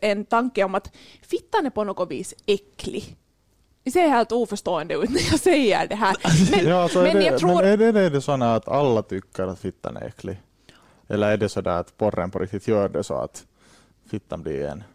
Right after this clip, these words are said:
Speaker 1: Jag tror
Speaker 2: att
Speaker 1: att
Speaker 2: man romantiserar den på något sätt, eller var den här?
Speaker 1: Jag tror att vi måste gå ännu längre tillbaka sen till,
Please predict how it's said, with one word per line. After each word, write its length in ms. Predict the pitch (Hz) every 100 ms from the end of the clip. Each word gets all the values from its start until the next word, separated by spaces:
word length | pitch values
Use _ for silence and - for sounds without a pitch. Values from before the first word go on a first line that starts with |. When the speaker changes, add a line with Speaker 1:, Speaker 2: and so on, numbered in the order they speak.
| _ _ _
Speaker 1:
Jag 180 | 240 240
tror 140 | 285 294
Speaker 2:
att 60 |
Speaker 1:
att 80 | -
Speaker 2:
man 280 | 110 107 107
romantiserar 680 | 110 104 104 113 98 92 98
den 180 | 101
på 120 | 101 95
något 200 | 98 104
sätt, 240 | 95 -
eller 360 | 95 95 95 - - _ - - - -
var 200 | 98 90
den 260 | 92 98 117
här? 160 | 104 101 - - -
Speaker 1:
Jag 80 | 233
tror 100 | 240
att 60 | 240
vi 80 |
måste 220 | 247 247 -
gå 140 | 233
ännu 440 | 220 240 233 202 - _
längre 480 | 208 226 226 214 185
tillbaka 540 | 190 185 208 196 175
sen 260 | - 170 180
till, 160 | 170